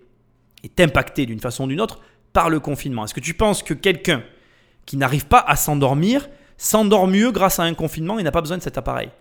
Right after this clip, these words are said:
La réponse est non. La, la, la réponse est non. Là, encore une fois, je trouve qu'on est face à quelque chose de tout à fait intéressant dans la mesure où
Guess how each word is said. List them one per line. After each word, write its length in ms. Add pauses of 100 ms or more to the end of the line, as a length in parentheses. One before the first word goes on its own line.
(100)
La 100
réponse 340
est 40
non. 200 (640)
La, 160
la, 220
la 100
réponse 460
est 80
non. 200 (220)
Là, 200
encore 400
une 160
fois, 500 (220)
je 100
trouve 400
qu'on 400
est 80
face 300
à 60
quelque 260
chose 280
de 100
tout 220
à 140
fait 400 (460)
intéressant 720
dans 80
la 100
mesure 380
où 320